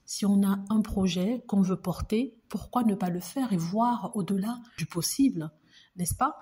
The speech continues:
Elle dit que c'est ça qui pousse les gens à aller de l'avant, à aller un peu plus loin. Enfin, si vous voulez pas être ambitieux, il n'y a pas de problème, hein, vous pouvez vous contenter de votre vie si ça vous va. En fait, c'est une question de,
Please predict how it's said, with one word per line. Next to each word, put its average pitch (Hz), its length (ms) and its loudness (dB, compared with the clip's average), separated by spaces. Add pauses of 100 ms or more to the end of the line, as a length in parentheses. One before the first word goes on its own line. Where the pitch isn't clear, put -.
(180)
Elle 214 80 -2
dit 226 100 2
que 226 60 -2
c'est 226 100 2
ça 320 160 0
qui 233 160 2
pousse - 460 0
les 208 100 2
gens 233 140 2
à 226 60 2
aller 208 140 2
de 196 140 2
l'avant, 185 340 0
à 240 40 2
aller 202 160 4
un 185 100 2
peu 214 160 -4
plus - 160 -4
loin. 165 300 -2
Enfin, - 160 -8
si - 160 -2
vous 240 160 6
voulez 220 180 2
pas 226 120 -4
être 220 160 -6
ambitieux, 202 360 0
il 196 40 -4
n'y 196 40 -4
a 175 60 -6
pas - 100 -12
de - 80 -12
problème, 262 380 0
hein, 208 80 2
vous 190 100 -2
pouvez 180 220 -6
vous 180 100 -6
contenter 170 460 -8
de 160 100 -4
votre 175 260 -10
vie 220 140 0
si 226 140 -2
ça 196 160 -6
vous 180 100 -2
va. 165 240 -4
En 185 40 -6
fait, 311 200 -4
c'est - 100 0
une 226 60 4
question 233 320 0
de, 202 140 0